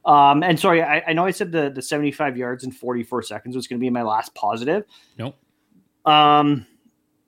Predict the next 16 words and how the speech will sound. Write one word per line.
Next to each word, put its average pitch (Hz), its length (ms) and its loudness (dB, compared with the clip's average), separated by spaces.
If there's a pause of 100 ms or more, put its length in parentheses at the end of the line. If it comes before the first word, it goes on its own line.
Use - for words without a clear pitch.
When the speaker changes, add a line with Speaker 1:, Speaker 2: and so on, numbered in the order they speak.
Speaker 1:
I 143 100 0
did, 110 380 -6 (160)
but, 110 240 -8 (420)
uh, 127 340 2
I 156 80 0
do 151 140 2
have 156 100 0
one 143 200 -2
other 127 140 -6
positive. 104 540 -14 (220)
Um, 117 380 -4
Bobby 151 240 0
Wagner 156 320 0
set 143 160 -2
a 131 40 -4
franchise, 131 440 -2